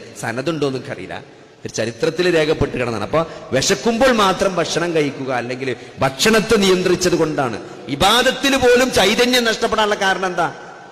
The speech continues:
അമിതമായി ഭക്ഷണം കഴിച്ചു വന്ന് നിസ്കരിച്ചാൽ നിന്നാല് നിസ്കാരത്തിൽ ശ്രദ്ധ കിട്ടൂല, എപ്പോഴും ഉറക്കമുണ്ടാവും. നമ്മള് കുറച്ച് ഭക്ഷണം കഴിച്ച് ശീലിച്ചു നോക്കി, നമ്മള്, നമ്മൾ വിചാരിച്ചതിനേക്കാൾ ആൾക്കാർ വിചാരിക്കുക ഭക്ഷണം കഴിച്ച് കുറച്ചാൽ ക്ഷീണം ഉണ്ടാവുന്ന.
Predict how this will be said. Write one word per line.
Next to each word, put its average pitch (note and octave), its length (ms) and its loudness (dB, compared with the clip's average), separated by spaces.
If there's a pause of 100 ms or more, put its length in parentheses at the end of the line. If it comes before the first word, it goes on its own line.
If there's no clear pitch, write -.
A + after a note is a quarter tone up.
അമിതമായി E3+ 500 2
ഭക്ഷണം F3 420 2
കഴിച്ചു E3+ 260 4
വന്ന് E3 280 2
നിസ്കരിച്ചാൽ C#3+ 380 -2
നിന്നാല് D#3 420 0 (160)
നിസ്കാരത്തിൽ C#3+ 600 0
ശ്രദ്ധ C#3 300 -2
കിട്ടൂല, C#3+ 380 -2 (520)
എപ്പോഴും D3+ 280 2
ഉറക്കമുണ്ടാവും. C3+ 540 0
നമ്മള് F#3 180 4
കുറച്ച് - 580 0 (180)
ഭക്ഷണം F#3 340 2
കഴിച്ച് F3 220 2
ശീലിച്ചു D#3 380 2
നോക്കി, C#3+ 360 -4 (680)
നമ്മള്, C3+ 300 0 (200)
നമ്മൾ C#3+ 200 0
വിചാരിച്ചതിനേക്കാൾ D3 840 0
ആൾക്കാർ C#3 320 0
വിചാരിക്കുക E3 280 2
ഭക്ഷണം C#3+ 280 -2
കഴിച്ച് D3 320 2 (300)
കുറച്ചാൽ D3 400 2
ക്ഷീണം D#3+ 340 2
ഉണ്ടാവുന്ന. B2 480 0